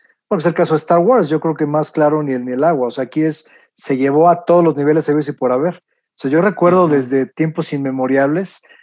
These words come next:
Speaker 1: los jueguitos
Speaker 2: Ujú.
Speaker 1: de Star Wars, de, desde, desde el Atari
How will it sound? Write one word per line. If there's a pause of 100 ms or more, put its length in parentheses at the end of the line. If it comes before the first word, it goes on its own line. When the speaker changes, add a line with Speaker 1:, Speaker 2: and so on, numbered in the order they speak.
(140)
Speaker 1:
los
jueguitos
Speaker 2:
Ujú.
Speaker 1:
de
Star
Wars,
de,
desde,
desde
el
Atari